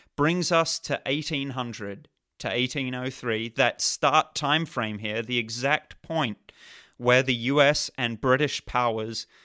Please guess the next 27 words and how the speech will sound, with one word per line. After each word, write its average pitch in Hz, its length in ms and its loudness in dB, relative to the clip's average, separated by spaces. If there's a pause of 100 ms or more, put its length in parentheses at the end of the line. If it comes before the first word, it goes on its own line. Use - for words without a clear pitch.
(280)
begin 156 400 2
their 113 260 2
exponential 120 880 -2
growth 117 500 0 (440)
on 139 180 2
the 135 100 2
world 123 320 4
scene 120 360 -4
to 135 120 -8
superpower 123 840 0
status. - 680 -2 (520)
Britain 123 380 2
becoming 120 420 0
the 113 100 0
largest 123 720 4
empire 135 680 2 (120)
in 143 220 2
the 147 100 2
world, 131 460 4 (480)
and 143 120 0
the 151 100 4
U 160 200 6
S 170 260 6
the 127 100 -6
single 170 680 0
great 143 420 4
nation, 120 760 -2